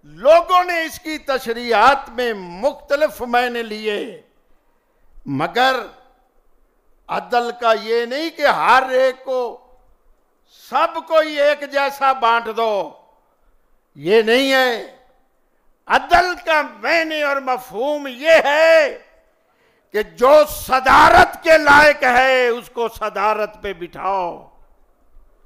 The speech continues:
जो सामे के लायक है, उसे सामईन में बिठाओ, जो मेहमान के लायक है, उसको मेहमान पे बिठाओ। तो जब लोगों ने अपनी मर्जी से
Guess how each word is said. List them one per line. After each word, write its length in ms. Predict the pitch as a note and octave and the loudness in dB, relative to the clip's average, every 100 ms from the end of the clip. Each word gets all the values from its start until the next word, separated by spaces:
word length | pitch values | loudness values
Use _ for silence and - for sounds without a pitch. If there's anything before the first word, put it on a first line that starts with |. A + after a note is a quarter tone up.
| _ _ _ _ _ | _ _ _ _ _
जो 160 | G#3 C4 | 0 0
सामे 760 | - - - C4 E4+ F4+ F#4 F4+ | 0 -8 2 6 6 4 2 4
के 200 | F4 D#4 | 4 4
लायक 420 | C#4+ C#4 C#4 B3 | 6 4 2 0
है, 340 | A3 B3 B3 | 2 2 2
उसे 360 | A#3 A3+ A#3 A3 | -4 -8 -10 -10
सामईन 720 | - G#3 G#3 G3 A3+ D4 C4+ | -8 -10 -8 -8 -8 -12 -10
में 160 | A#3+ A3 | -10 -10
बिठाओ, 640 | G3+ - G3+ G#3 D#3+ - _ _ _ _ _ _ _ _ _ - | -12 -8 -4 -4 -4 -12 _ _ _ _ _ _ _ _ _ 0
जो 160 | C#4 | 2
मेहमान 800 | C#4+ C#4+ C#4+ C4+ C#4 D4 F#4+ F#4+ | 2 0 0 0 4 6 6 4
के 200 | F4 D#4 | 2 2
लायक 440 | D4 C#4 C#4 C#4 A#3+ | 4 4 4 2 0
है, 360 | G#3 A#3 A#3+ | 0 0 0
उसको 420 | A3+ A3 - A#3+ | -4 -8 -6 -6
मेहमान 600 | G#3 G3 E3+ E3+ B3+ C#4+ | -4 -6 -6 2 4 4
पे 220 | B3 A#3 G#3+ | 0 -6 -6
बिठाओ। 600 | G3 F#3 F#3 G#3+ G#3 - - _ _ _ _ _ _ _ _ - | -8 -6 -2 0 -2 -6 -14 _ _ _ _ _ _ _ _ -10
तो 120 | F3 | -10
जब 580 | C#3 D3+ D#4 - - - _ _ _ _ | -2 6 6 4 -12 -20 _ _ _ _
लोगों 680 | D#3+ D#3+ A3+ E4+ E4+ F#4+ F#4+ | -20 0 6 6 6 0 -2
ने 180 | F#4+ F4+ | 0 0
अपनी 420 | D#4+ D#4+ D4 D4+ | 0 -2 -8 -8
मर्जी 420 | C#4+ B3+ A#3 C4 B3+ | -6 -6 -6 -14 -10
से 460 | A#3+ A#3+ A3+ - | -6 -4 -6 -12